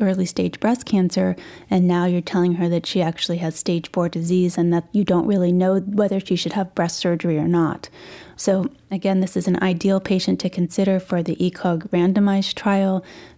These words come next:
First line, she should go on appropriate hormonal therapy for her E R positive disease. And with repeat scanning, you know, four to five months down the road, as long as her bone disease has remained stable, then she would be a great candidate for randomization to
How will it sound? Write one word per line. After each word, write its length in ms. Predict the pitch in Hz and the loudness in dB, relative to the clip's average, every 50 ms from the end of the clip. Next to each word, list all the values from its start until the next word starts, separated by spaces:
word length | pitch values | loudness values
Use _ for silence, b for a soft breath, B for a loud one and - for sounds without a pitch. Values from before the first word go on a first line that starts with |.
| B _ | B _
First 280 | - 196 185 180 - - | 0 0 0 0 0 0
line, 240 | 190 185 185 180 175 | 2 2 2 2 0
she 160 | - - 175 | 0 -2 -4
should 180 | - 180 175 | -2 -4 -2
go 160 | - 185 180 180 | 0 0 2 2
on 160 | 175 175 170 | 2 2 0
appropriate 600 | 170 - - 190 175 180 - 190 180 175 175 - | 0 -2 -2 -2 -2 -2 -2 0 0 0 0 0
hormonal 460 | 196 180 175 170 170 165 165 165 - | 0 2 2 2 2 2 2 0 0
therapy 400 | - 185 190 202 196 - 202 190 | 0 2 2 2 0 0 0 -2
for 180 | 185 - 185 180 | -2 -2 -4 -2
her 120 | 175 165 | -2 0
E 140 | 185 185 175 | 0 0 0
R 100 | 165 165 | 0 -2
positive 460 | 165 - - 175 170 - - 170 165 | -4 -4 -4 -4 -4 -2 -4 -6 -4
disease. 640 | - 180 170 - 202 190 196 190 190 190 185 - B B B B B B B B B | -4 -4 -4 0 2 2 4 4 2 2 0 -4 B B B B B B B B B
And 180 | - 196 190 185 | 0 2 4 4
with 180 | 190 190 - | 2 2 0
repeat 440 | 185 185 180 180 - - 185 175 - | 0 0 0 0 0 -2 -2 -2 -2
scanning, 600 | - - - 190 185 185 180 180 180 180 180 165 - - - - | -6 -4 0 0 2 2 4 4 4 2 2 0 -4 -8 -4 -2
you 100 | 185 170 | 0 2
know, 140 | 170 165 165 - - | 2 0 0 -2 -2
four 220 | - 190 180 180 | 0 2 2 2
to 80 | 170 175 | 0 -2
five 260 | - - 175 175 170 | -2 0 0 0 2
months 300 | 180 175 170 170 170 - | 2 2 2 0 -2 -2
down 220 | - 180 170 170 170 | -2 0 0 0 0
the 80 | 170 | 0
road, 420 | 185 220 240 233 208 190 185 175 B B B B B B B | 0 2 2 2 2 2 0 -2 B B B B B B B
as 140 | - 180 - | -4 -2 0
long 240 | 196 180 180 175 175 | 2 2 2 2 2
as 140 | 175 - - | 0 -2 -2
her 420 | - 190 175 170 170 170 170 - - - | -2 -2 0 0 0 -2 -2 -4 -6 -6
bone 340 | 185 - 185 185 185 180 180 | -2 0 2 2 2 2 2
disease 440 | - 175 165 180 170 170 170 - | 0 0 0 0 0 0 -2 -2
has 200 | - 175 165 175 | -4 -6 -6 -2
remained 360 | - 175 170 170 165 165 165 - | 0 0 2 2 2 2 0 -2
stable, 640 | - - - 190 190 196 180 180 175 170 165 170 B B B B B B _ | -4 -4 -2 0 2 2 2 2 0 0 0 -2 B B B B B B _
then 140 | - 180 180 | 0 0 0
she 160 | 175 - 180 | 2 0 0
would 160 | 175 175 165 | 0 0 0
be 100 | - 165 | 0 0
a 60 | 165 165 | 0 0
great 340 | - - 208 233 247 - | 0 0 0 0 0 -2
candidate 480 | - - 190 180 175 170 175 170 - - | -4 -2 0 2 2 2 0 -2 -2 -2
for 160 | - 180 175 | -2 -2 0
randomization 800 | 180 185 175 170 165 180 175 170 165 170 165 170 - - 175 165 - | 0 0 0 0 2 2 0 0 0 0 -2 -2 0 0 0 -2 -2
to 340 | - 175 165 165 160 165 | -2 -4 -2 -2 -4 -6